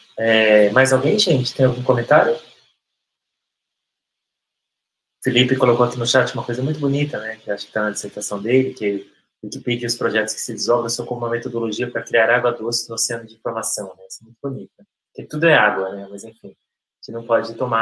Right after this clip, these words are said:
água salgada, né? E precisa de água doce pra viver. Interessante isso. É, muito bom. É, o que que é, Felipe? Eu queria saber como anda,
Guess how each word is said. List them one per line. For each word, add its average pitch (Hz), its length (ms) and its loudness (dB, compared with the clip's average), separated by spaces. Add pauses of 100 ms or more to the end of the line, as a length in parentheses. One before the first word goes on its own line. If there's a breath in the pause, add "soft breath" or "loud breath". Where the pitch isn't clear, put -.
água - 140 -2
salgada, 92 440 -2
né? 110 100 -12 (640 soft breath)
E 107 680 -6
precisa 117 220 -8
de 110 80 -4
água 113 180 0
doce 107 320 -6
pra 110 100 -10
viver. 98 320 -12 (680)
Interessante 98 720 -12
isso. - 200 -12 (840)
É, 95 40 -18 (280)
muito - 400 -20
bom. 82 120 -20 (760)
É, 85 480 -16 (2500)
o - 60 -20
que 127 120 -10
que 123 140 -6
é, 175 360 -4
Felipe? 117 440 -12
Eu 113 120 -10
queria 123 220 -8
saber 117 280 -10
como 113 240 -16
anda, 127 540 -8